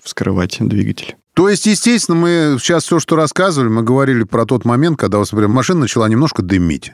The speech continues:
Speaker 2: А вот это работает.
Speaker 1: Первоначальные
Speaker 2: Да.
Speaker 1: признаки, да.
Speaker 2: Первоначальные признаки начинают происходить, что-то не так. Машина начинает подтраивать. С топливной системой какая-то
Speaker 1: Расход
Speaker 2: проблема.
Speaker 1: топлива
Speaker 2: Да,
Speaker 1: увеличен.
Speaker 2: расход топлива увеличился.
Speaker 1: Динамика падает.
Speaker 2: Тяга пропала.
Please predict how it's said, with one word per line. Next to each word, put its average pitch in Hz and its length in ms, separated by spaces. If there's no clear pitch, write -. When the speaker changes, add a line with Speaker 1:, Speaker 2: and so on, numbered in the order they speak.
Speaker 2:
А 107 80
вот 156 140
это 180 180
работает. 92 420
Speaker 1:
Первоначальные 120 560
Speaker 2:
Да. 123 120
Speaker 1:
признаки, 113 340
да. 107 180
Speaker 2:
Первоначальные 185 540
признаки 151 440
начинают 131 440
происходить, 180 400
что-то - 380
не 170 140
так. 127 340
Машина 208 300
начинает 175 360
подтраивать. 147 640
С - 100
топливной 160 320
системой 147 420
какая-то 113 400
Speaker 1:
Расход 117 200
Speaker 2:
проблема. 104 200
Speaker 1:
топлива 117 420
Speaker 2:
Да, 160 120
Speaker 1:
увеличен. 123 260
Speaker 2:
расход 151 340
топлива 180 340
увеличился. 139 500
Speaker 1:
Динамика 110 260
падает. 151 240
Speaker 2:
Тяга 185 240
пропала. 123 640